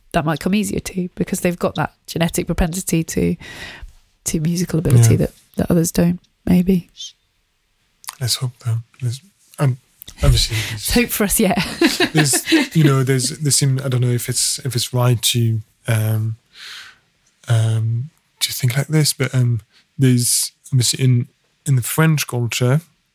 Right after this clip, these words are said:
Speaker 2: there seems to be a lot of, uh, praise on talent. So somebody's
Speaker 1: Yeah.
Speaker 2: talented or not. And if you're talented, you can carry on. If you're not talented, you can stop. <laughs> You
Speaker 1: And,
Speaker 2: stop
Speaker 1: and
Speaker 2: doing
Speaker 1: how do they
Speaker 2: something.
Speaker 1: frame
Speaker 2: And there's no encouragement to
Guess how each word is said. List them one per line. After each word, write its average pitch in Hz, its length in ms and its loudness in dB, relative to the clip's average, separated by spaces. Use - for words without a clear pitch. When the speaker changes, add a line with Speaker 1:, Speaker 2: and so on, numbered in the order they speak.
Speaker 2:
there 123 100 -6
seems 123 320 -2
to - 100 -8
be 120 160 0
a 117 40 2
lot 117 420 0
of, 117 600 0
uh, 120 680 0
praise 127 880 2
on 117 340 -4
talent. 110 520 -8
So - 120 -6
somebody's 147 400 4
Speaker 1:
Yeah. 180 100 6
Speaker 2:
talented 120 340 0
or 113 80 -6
not. 110 360 -8
And 143 100 4
if 120 140 2
you're 135 60 4
talented, 120 400 0
you 117 60 -8
can 117 140 -6
carry 120 240 -4
on. 175 140 2
If - 120 -4
you're 143 80 0
not 127 160 -2
talented, 120 380 -2
you 117 120 -6
can 113 160 -10
stop. - 300 -8
<laughs> - 60 -20
You 139 100 2
Speaker 1:
And, 185 80 4
Speaker 2:
stop 123 140 0
Speaker 1:
and 196 100 2
Speaker 2:
doing 120 100 2
Speaker 1:
how 214 120 4
do 202 120 0
they 196 120 2
Speaker 2:
something. 190 320 0
Speaker 1:
frame 180 240 -8
Speaker 2:
And 127 100 2
there's 127 120 4
no 135 120 4
encouragement 127 560 0
to 120 320 -2